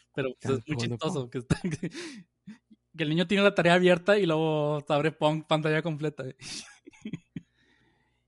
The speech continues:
Speaker 2: Lo descubren ahí dentro. Bueno, entonces está, está, eh, toda esa parte en la que está haciendo la investigación,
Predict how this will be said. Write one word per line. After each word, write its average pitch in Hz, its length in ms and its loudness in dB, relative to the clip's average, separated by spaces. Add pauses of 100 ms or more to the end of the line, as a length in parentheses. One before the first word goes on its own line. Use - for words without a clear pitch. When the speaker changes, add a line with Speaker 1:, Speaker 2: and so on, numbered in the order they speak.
(240)
Speaker 2:
Lo 127 120 0
descubren 139 540 2
ahí 123 160 2
dentro. 127 400 -2
Bueno, 151 160 6
entonces 175 440 2
está, 156 440 4
está, 147 920 0
eh, 131 120 -6
toda 147 220 2
esa 175 200 -4
parte 180 220 0
en 175 60 0
la 156 100 -2
que 127 320 0
está 120 220 -2
haciendo 143 280 -4
la 160 100 -2
investigación, 131 640 -4